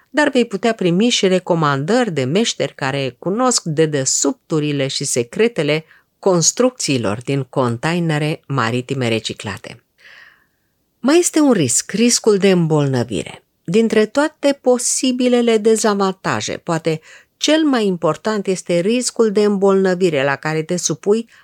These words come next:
alegând să-ți construiești o casă de acest tip. Și asta pentru că nu știi ce anume a fost transportat în aceste uriașe cutii metalice înainte de a fi scoase din uz. Compuși chimici, pesticide,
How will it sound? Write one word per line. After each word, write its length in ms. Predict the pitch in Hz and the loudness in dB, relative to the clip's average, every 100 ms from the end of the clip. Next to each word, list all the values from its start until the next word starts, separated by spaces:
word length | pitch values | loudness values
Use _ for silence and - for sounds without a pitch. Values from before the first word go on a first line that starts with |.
| _ | _
alegând 600 | - 240 208 185 220 247 | -2 2 2 2 2 2
să-ți 340 | - 220 214 - | 0 0 0 -2
construiești 680 | 220 220 - 196 220 - | -2 -2 -2 0 0 0
o 60 | 190 | -4
casă 340 | - 196 - | -2 -4 -2
de 100 | 185 | -4
acest 380 | 175 - 175 - | -4 -4 -4 -6
tip. 340 | - 123 _ _ _ - - - - | -8 -10 _ _ _ -20 -20 -20 -12
Și 140 | - | -2
asta 240 | 269 320 302 | -2 0 -2
pentru 300 | 294 269 254 | 0 -2 -2
că 240 | - 226 190 | 0 0 2
nu 300 | 220 302 370 | 2 4 2
știi 440 | - - 240 247 | 0 -2 -2 -2
ce 160 | - 226 | -2 -2
anume 360 | 214 202 226 | 0 0 0
a 100 | 208 | -2
fost 260 | 185 208 - | -2 -4 -4
transportat 880 | - 208 196 - 165 156 190 202 - | -2 -2 -2 0 -2 0 -2 -4 -4
în 120 | 190 | -2
aceste 440 | 180 165 202 - 175 | -2 -2 -6 -2 -2
uriașe 600 | 170 165 196 214 - 190 | 0 0 0 0 -2 -2
cutii 380 | 190 190 214 202 | -2 -4 0 0
metalice 680 | 180 170 208 208 202 220 202 - - _ | 0 0 0 0 0 0 -2 -8 -20 _
înainte 440 | 247 254 214 170 | 2 4 2 0
de 80 | 143 | -2
a 80 | 135 | -4
fi 160 | - | -4
scoase 440 | 160 - 139 131 165 | -6 -4 -4 -2 0
din 200 | 175 185 | 2 2
uz. 280 | 170 131 - _ _ _ _ _ | 0 -2 -8 _ _ _ _ _
Compuși 480 | - 208 180 175 - | 0 0 0 -4 -4
chimici, 840 | - 247 254 214 208 202 - - - | -4 0 2 4 2 -2 -8 -6 0
pesticide, 1160 | 185 - 170 - - 254 208 185 175 170 170 | 0 0 -6 -6 -4 -2 0 0 2 0 -4